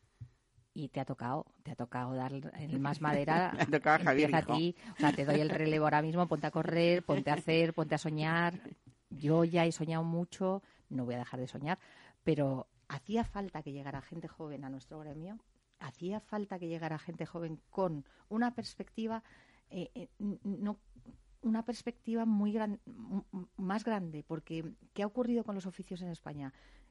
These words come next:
Speaker 1: Que al final se han menospreciado, No se han tratado bien desde las escuelas y al final lo que tenemos es personas que no sienten nuestros oficios como algo grandioso.
Speaker 2: Claro.
Speaker 1: Esto, sin duda alguna, tiene,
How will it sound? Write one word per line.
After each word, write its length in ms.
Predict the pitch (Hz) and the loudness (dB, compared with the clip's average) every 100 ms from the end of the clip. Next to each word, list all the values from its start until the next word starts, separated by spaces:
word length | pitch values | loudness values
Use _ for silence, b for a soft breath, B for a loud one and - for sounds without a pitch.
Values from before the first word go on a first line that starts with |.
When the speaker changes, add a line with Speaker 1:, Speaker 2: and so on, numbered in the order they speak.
| _ | _
Speaker 1:
Que 80 | 220 | -6
al 80 | |
final 400 | 170 175 185 202 - _ _ _ _ | -4 -6 -4 -4 -6 _ _ _ _
se 100 | - | -8
han 80 | 160 | -6
menospreciado, 680 | 190 185 - 156 190 220 247 _ b b b | -6 -10 -12 -10 -6 -6 -8 _ b b b
No 120 | 175 | -6
se 80 | 185 | -4
han 60 | 190 | -4
tratado 340 | 185 180 165 | -4 -2 -2
bien 160 | 165 165 | -2 -6
desde 220 | 151 151 | -6 -6
las 160 | 143 143 | -8 -10
escuelas 500 | - 165 180 214 208 | -10 -8 -8 -10 -10
y 120 | 185 | -8
al 60 | 151 | -8
final 220 | - 151 | -8 -8
lo 80 | 156 | -6
que 80 | 160 | -8
tenemos 380 | 156 165 170 165 | -10 -8 -8 -8
es 280 | 170 160 - b b b _ - _ | -8 -8 -16 b b b _ -20 _
personas 640 | - 151 - 196 214 233 - b b b - | -10 -10 -8 -6 -4 -6 -12 b b b -10
que 140 | 165 | -4
no 280 | 170 180 202 | -4 -2 -6
sienten 800 | - 214 208 208 - 196 190 175 | -8 -8 -6 -6 -6 -8 -6 -6
nuestros 300 | 185 185 202 | -8 -8 -10
oficios 400 | 202 202 - 214 | -10 -10 -12 -14
como 260 | - 165 151 | -12 -10 -8
algo 180 | 143 | -6
grandioso. 640 | 147 147 147 185 262 202 165 B B | -8 -8 -6 -8 -10 -14 -16 B B
Speaker 2:
Claro. 220 | 123 113 - - | -16 -16 -18 -8
Speaker 1:
Esto, 460 | 220 - _ 240 | -8 -8 _ -6
sin 260 | 226 - 160 | -4 -6 -6
duda 200 | 185 220 | -4 -4
alguna, 360 | 214 214 208 196 | -4 -4 -4 -4
tiene, 520 | 196 185 180 170 | -6 -4 -4 -6